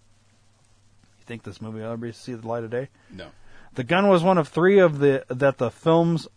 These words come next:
Speaker 1: armorer, Hannah Gutierrez, had set on a cart outside the building where a scene was being acted, according to the records. So there's one of three, and he grabbed one of them.
Speaker 2: Mm-hmm.
Speaker 1: Halls grabbed the gun from the cart and brought it inside to Baldwin,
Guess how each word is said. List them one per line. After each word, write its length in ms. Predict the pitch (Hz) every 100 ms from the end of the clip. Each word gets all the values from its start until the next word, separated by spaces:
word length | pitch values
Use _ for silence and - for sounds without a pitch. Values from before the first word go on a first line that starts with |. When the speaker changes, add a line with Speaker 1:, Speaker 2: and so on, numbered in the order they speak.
| -
Speaker 1:
armorer, 440 | 151 170 175 170 160
Hannah 320 | 165 165 147
Gutierrez, 680 | 147 143 139 170 151 135 120
had 200 | 123 117
set 280 | - 131 131
on 160 | 123
a 80 | 110
cart 300 | - 131 120
outside 420 | 120 120 120 113
the 80 | 110
building 380 | 135 156 135 117
where 100 | 107
a 40 |
scene 220 | - 120
was 120 | 113 101
being 240 | 95 107
acted, 440 | 135 143 131 87 - _ _ - - -
according 260 | 117 110 104
to 60 |
the 100 | 101
records. 520 | 113 117 95 92 - _ _ _ _ _ _ _ _
So 140 | - 113
there's 180 | 110 107
one 140 | 139
of 120 | 151
three, 380 | - 165 151 82
and 120 | 92
he 120 | 113 139
grabbed 360 | 131 127 120
one 300 | 117 139 143
of 160 | 98 85
them. 220 | 82 117
Speaker 2:
Mm-hmm. 220 | 107 95 143 _
Speaker 1:
Halls 340 | - 143 180 156
grabbed 280 | 160 160 147
the 80 | 135
gun 260 | 147 151
from 220 | - 135
the 140 | 117 110
cart 400 | - 156 151 -
and 160 | 120 110
brought 220 | 127 127
it 80 | 120
inside 420 | 117 - 143 135
to 60 | 117
Baldwin, 400 | 131 151 151